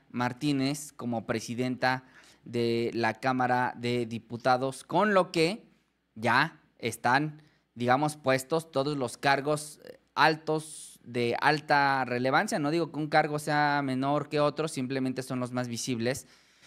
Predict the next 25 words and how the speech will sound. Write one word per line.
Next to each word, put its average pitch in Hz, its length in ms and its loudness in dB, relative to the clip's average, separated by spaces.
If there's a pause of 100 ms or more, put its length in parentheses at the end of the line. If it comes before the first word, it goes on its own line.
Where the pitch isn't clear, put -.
(160)
Y, 135 420 4
pues, 120 260 -2
será, 117 600 0 (380)
será 120 600 2 (100)
la, 127 560 2
este, 110 840 -6 (600)
eh, - 240 -12
compañera 131 640 2
Ifigenia. 151 720 0
Vamos 139 260 -6
a 123 40 -4
ver 120 100 -4
si 143 80 -8
tenemos 127 380 -6
las 110 200 -4
imágenes 120 520 -4
por 113 220 -2
ahí, 135 280 0
porque, 120 640 -2 (420)
eh, 117 720 -2
la 117 220 0
compañera 127 500 -2
Ifigenia 135 500 -4
Martínez 139 540 -2
fue, 131 420 -4